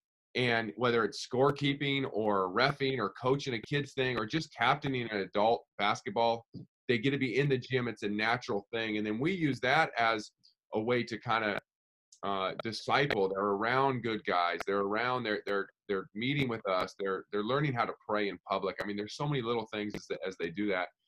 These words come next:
And sports is just that non-threatening tool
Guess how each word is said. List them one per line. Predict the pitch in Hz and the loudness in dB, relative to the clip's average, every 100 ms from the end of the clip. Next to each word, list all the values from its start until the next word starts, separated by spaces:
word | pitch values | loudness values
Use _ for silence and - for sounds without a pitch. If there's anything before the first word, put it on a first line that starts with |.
| _ _ _ | _ _ _
And | 98 104 | -6 -6
sports | - 131 139 135 | -2 4 4 2
is | 113 | -4
just | 101 110 - | -4 -6 -2
that | 98 95 | 0 0
non-threatening | 101 95 101 107 - 107 92 98 90 - | -2 -2 -2 -2 0 0 0 -2 -8 -4
tool | 107 107 117 127 | 0 2 2 0